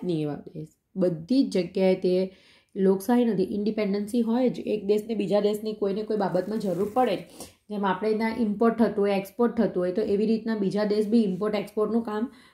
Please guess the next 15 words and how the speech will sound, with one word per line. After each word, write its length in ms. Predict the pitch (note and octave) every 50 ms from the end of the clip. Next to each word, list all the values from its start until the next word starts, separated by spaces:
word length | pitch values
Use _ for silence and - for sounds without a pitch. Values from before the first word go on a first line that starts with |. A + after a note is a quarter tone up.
| _ _ A3+
કરતા 340 | G#3 G3 - - B3 B3 A#3
જ 80 | G3
હોય 140 | G3+ F3 E3
છે. 220 | E3 - F3+ F3
કેટલીક 400 | F3 G#3 G#3 G#3 A3 A3+ A3+ -
વસ્તુ 240 | G#3+ G#3+ G#3 - A3
આપણે 280 | G3+ G3+ G#3 A3 A#3+ A#3
ત્યાં 160 | C#4 C4 A3+
ઉપલબ્ધ 360 | G#3+ G#3+ F#3+ F#3+ F3+ E3+ G3
હોય, 80 | F#3+ F#3
કેટલીક 380 | G3 F#3+ F#3+ - G3+ G#3+ - G3
વસ્તુ 440 | F#3+ G3 G3 G#3+ G#3 A3 A#3+ A3+ - - - - _ -
આપણે 240 | G3+ - G#3 G#3+ G#3+
બીજા 400 | G#3 A3 G3 G3 B3+ C4+ C#4 C4+ C#4+ - - _ _ _ -
દેશોમાંથી 680 | A3 A3 A3 A3 A#3 G#3+ G#3 G3 F#3+ - A3 A#3+